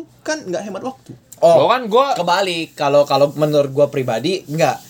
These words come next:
Speaker 2: Lu s-, kalau misalnya lu bubur lu nggak diaduk, lu justru lebih buang waktu.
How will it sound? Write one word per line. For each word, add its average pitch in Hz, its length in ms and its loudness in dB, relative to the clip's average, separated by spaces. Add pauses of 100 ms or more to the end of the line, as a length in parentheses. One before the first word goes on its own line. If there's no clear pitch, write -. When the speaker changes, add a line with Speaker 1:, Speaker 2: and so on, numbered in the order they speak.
(100)
Speaker 2:
Lu 185 180 6
s-, 240 220 -2
kalau 151 260 2
misalnya 151 300 -2
lu 151 140 4
bubur 135 280 -4
lu 131 140 -8
nggak 120 240 -2
diaduk, 135 480 -2 (320)
lu 185 120 0
justru 170 280 -2
lebih 165 240 -2
buang 123 240 0
waktu. 127 320 -6